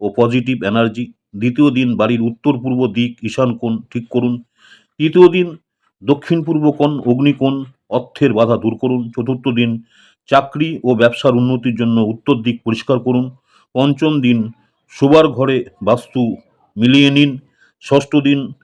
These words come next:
রান্নাঘরে পজিটিভ এনার্জি আনুন। আর সপ্তম দিন পুরো বাড়ির শক্তি পরিবর্তন করুন। মাত্র সাত দিনে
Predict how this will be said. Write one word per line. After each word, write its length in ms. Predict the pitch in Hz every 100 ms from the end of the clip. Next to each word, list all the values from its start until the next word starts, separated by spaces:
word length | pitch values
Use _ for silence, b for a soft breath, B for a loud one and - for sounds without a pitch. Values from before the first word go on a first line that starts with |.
| 101
রান্নাঘরে 520 | 110 131 127 117 123 92 - _ _ _ _ -
পজিটিভ 440 | 135 143 175 143 - _ _ _ _ _ _ _ _ -
এনার্জি 400 | 117 123 117 123
আনুন। 200 | 110 113 113 - _ _ _ _ 104
আর 80 | 101 87 -
সপ্তম 380 | 123 - 147 131 107
দিন 120 | 113 104 104 _ _
পুরো 180 | 131 127 98
বাড়ির 260 | 113 131 104 -
শক্তি 340 | 107 _ 110 92 _ _ _ _ -
পরিবর্তন 440 | 135 123 123 123 113
করুন। 200 | 110 101 107 - _ _ -
মাত্র 260 | 143 160 180 160 127 _ -
সাত 160 | 127 139 123
দিনে 220 | 147 139